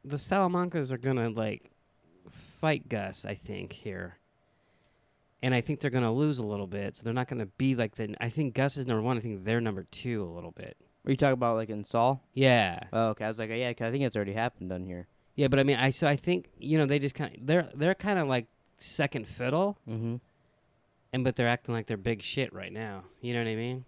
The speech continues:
Speaker 2: Yeah. I did also th-, remember in this, 'cause remember we talked about this in Saul, I kinda forgot that this happened. The reason Jesse knows Tuco is because of Skinny Pete.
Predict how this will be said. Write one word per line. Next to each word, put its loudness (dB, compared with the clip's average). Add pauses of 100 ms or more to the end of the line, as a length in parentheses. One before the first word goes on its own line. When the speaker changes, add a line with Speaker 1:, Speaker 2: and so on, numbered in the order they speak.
Speaker 2:
Yeah. 0
I 6
did 4
also 6
th-, -4
remember 2
in 0
this, -4
'cause 0
remember 6
we 4
talked 2
about 0
this -2
in -10
Saul, 0
I 0
kinda -2
forgot -4
that -10
this -10
happened. -6 (960)
The 0
reason 2
Jesse -2
knows 2
Tuco -4 (540)
is -6
because -2
of -6
Skinny -4
Pete. -4